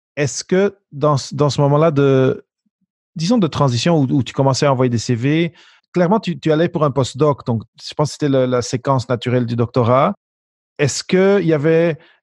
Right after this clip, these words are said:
Euh, des petites anxiétés, des petits, des peurs que t'aurais, t'as pu ressentir de, « Et si j'ai pas de réponse, euh, qu'est-ce que, qu'est-ce que je vais faire ? Euh, est-ce que, euh, est-ce que mon C V est, est-ce que je l'ai bien fait ? » Ou est-ce que ça, ça, ça s'est juste passé naturellement et très,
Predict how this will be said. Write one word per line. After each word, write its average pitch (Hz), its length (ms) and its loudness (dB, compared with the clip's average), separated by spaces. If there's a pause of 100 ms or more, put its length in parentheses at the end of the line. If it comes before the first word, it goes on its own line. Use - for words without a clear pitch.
(120)
Euh, 139 200 -2 (180)
des 202 240 -10
petites 127 280 -10
anxiétés, 139 280 -4
des 156 80 0
petits, 127 160 -10
des 123 120 0
peurs 156 380 0
que 156 80 -4
t'aurais, 139 300 -2
t'as 147 80 -4
pu 151 140 -6
ressentir 139 500 -4
de, « 156 240 0 (220)
Et 170 80 0
si 143 160 -6
j'ai 147 100 -2
pas 151 120 0
de 127 60 -4
réponse, 147 600 -4 (300)
euh, 127 200 0
qu'est-ce 147 300 -4
que, 147 320 -2 (100)
qu'est-ce 160 220 -4
que 156 80 -2
je 123 100 -2
vais 135 120 -4
faire ? 151 360 -4 (360)
Euh, 131 180 -2
est-ce 151 240 -8
que, 160 500 2 (480)
euh, 117 300 -4 (220)
est-ce 143 120 -8
que 170 60 -2
mon 156 140 2
C 151 160 -2
V 151 120 -2
est, 147 760 0
est-ce 135 120 -10
que 135 80 -4
je 120 80 -4
l'ai 143 60 0
bien 135 220 0
fait ? » 160 480 0 (200)
Ou 220 220 4
est-ce 190 140 0
que 208 40 -2
ça, 190 300 2
ça, 180 180 -2
ça 175 160 -4
s'est 180 140 -4
juste 185 140 -6
passé 185 240 -2
naturellement 175 680 0
et 180 60 2
très, 175 340 -2